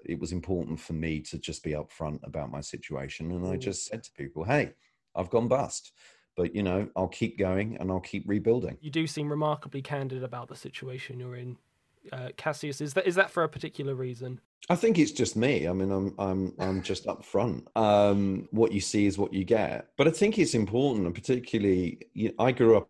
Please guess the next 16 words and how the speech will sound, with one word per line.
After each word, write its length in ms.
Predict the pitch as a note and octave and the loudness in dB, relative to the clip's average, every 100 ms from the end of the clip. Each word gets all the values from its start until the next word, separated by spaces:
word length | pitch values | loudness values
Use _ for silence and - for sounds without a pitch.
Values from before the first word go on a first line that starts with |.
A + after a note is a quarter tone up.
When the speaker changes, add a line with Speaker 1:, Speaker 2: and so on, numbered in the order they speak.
| - | -2
Speaker 1:
in 120 | G2 | 0
the 60 | F#2 | 2
world 380 | F#2+ F2+ F2 - | 4 4 2 -4
pre-, 300 | - - G#2 - | -8 -2 -2 2
you 160 | A2 | 0
know, 140 | E2+ E2+ | 2 -2
pre-social 800 | - - G2+ F#2+ - F#2+ - F2+ | -4 0 2 2 2 0 0 0
media. 500 | G2+ A#2 E2+ - - _ _ | 0 0 -2 -6 -10 _ _
Um, 560 | F2 E2+ E2 E2 E2 - | -4 -4 -4 -4 -6 -8
I'm 300 | F#2 F#2+ F2+ - | -4 -2 -2 -4
an 100 | F#2 | -2
eighties 400 | G2 A2+ - - | 0 0 -6 -10
kid, 320 | - - - - _ _ - | -8 -8 -8 -18 _ _ -20
<laughs> 340 | _ - - | _ -14 2
you 160 | C#3 - | 2 6
know? 160 | C#3+ | 2